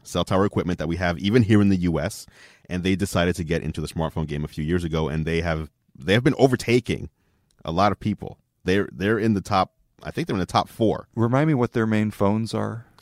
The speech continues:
Speaker 1: The current phone, the big flagship phone right now, is the Huawei Mate ten Pro. That's the one that just launched a few days ago in the U S and has been available outside the U S as of a few months ago. So that was their big phone that they were supposed to have a deal with A T and T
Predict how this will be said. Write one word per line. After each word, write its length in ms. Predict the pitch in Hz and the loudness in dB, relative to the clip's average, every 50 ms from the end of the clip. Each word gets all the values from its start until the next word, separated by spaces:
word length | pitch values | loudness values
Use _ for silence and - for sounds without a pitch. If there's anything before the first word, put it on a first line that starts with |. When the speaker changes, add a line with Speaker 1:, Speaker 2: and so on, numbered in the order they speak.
| _ _ | _ _
Speaker 1:
The 360 | - 101 101 101 98 95 92 | 2 4 4 6 4 2 0
current 320 | - - - 135 151 147 123 | -2 2 4 4 4 4 2
phone, 340 | - - 123 110 110 107 95 | 0 2 4 4 4 4 4
the 100 | 92 82 | 2 2
big 200 | 78 107 110 101 | 2 2 0 0
flagship 380 | - - 101 95 95 - 85 80 | 0 2 2 2 2 0 -6 -4
phone 200 | - 92 87 82 | -2 0 0 2
right 140 | 85 78 71 | 0 0 0
now, 180 | 80 80 80 | -2 -2 -2
is 100 | 71 78 - | -4 -4 -2
the 100 | 82 80 | -2 -2
Huawei 360 | 78 82 82 82 82 80 80 | 0 0 0 0 0 0 0
Mate 280 | 80 78 80 80 - - | -2 -2 -2 -4 -6 -8
ten 260 | - - 76 69 - | -10 -8 -8 -8 -10
Pro. 380 | - - - 73 53 50 - - _ _ _ _ _ | -10 -8 -6 -6 -6 -8 -10 -14 _ _ _ _ _
That's 160 | - 82 - | -8 -8 -6
the 80 | - | -4
one 100 | 87 85 80 | -2 -2 -2
that 140 | 71 71 73 | -2 -4 -4
just 240 | 82 92 90 - | -4 -4 -4 -4
launched 320 | 87 80 80 76 73 - - | -6 -6 -6 -4 -6 -6 -8
a 40 | 78 | -8
few 160 | - 87 78 | -6 -4 -4
days 180 | 76 76 73 | -4 -4 -6
ago 160 | 76 73 73 73 | -6 -6 -6 -6
in 140 | - 78 | -4 -6
the 120 | 78 73 73 | -8 -6 -6
U 180 | 76 73 73 78 | -6 -4 -4 -4
S 280 | 82 - - - - _ _ _ _ _ | -4 -6 -8 -14 -18 _ _ _ _ _
and 140 | - 80 76 | -12 -8 -6
has 140 | 85 80 - | -6 -6 -6
been 100 | 87 80 | -6 -6
available 320 | 76 73 78 76 76 78 - | -4 -4 -4 -2 -2 -4 -4
outside 300 | - 76 69 - - 76 76 | -4 -8 -8 -6 -8 -6 -6
the 80 | 73 | -6
U 180 | 71 71 71 71 | -6 -6 -6 -8
S 140 | 71 - - | -8 -10 -10
as 200 | - 71 73 73 | -10 -10 -10 -8
of 80 | 71 | -8
a 60 | 73 71 | -10 -10
few 160 | - 80 76 | -8 -8 -8
months 240 | 78 78 69 - - | -6 -6 -6 -8 -4
ago. 240 | 87 98 101 101 - _ _ - - _ _ _ _ _ _ | 0 0 0 0 0 _ _ -20 -20 _ _ _ _ _ _
So 160 | - 92 85 | -6 -4 0
that 180 | 82 104 107 117 | 0 2 2 2
was 80 | 113 | 4
their 100 | - 113 | 4 2
big 240 | 95 82 110 101 87 | 2 2 0 0 0
phone 320 | - - 104 107 113 107 | 0 2 4 4 4 4
that 140 | 101 90 80 | 2 2 0
they 100 | - 85 | 0 -2
were 160 | 85 85 85 | 0 0 0
supposed 440 | - - 87 - - - 101 98 - | -2 -4 -8 -8 -6 -8 -8 -6 -4
to 60 | 95 | -4
have 120 | 95 90 85 | -4 -2 -2
a 40 | 80 | -2
deal 220 | 73 71 85 85 | -2 0 0 0
with 180 | 82 80 - - | 0 -2 -4 -4
A 120 | 85 82 | -8 -8
T 200 | - - - 82 | -8 -8 -6 -6
and 80 | 82 85 | -6 -6
T 440 | - - 120 123 113 87 76 - | -4 -2 0 0 0 0 -2 -6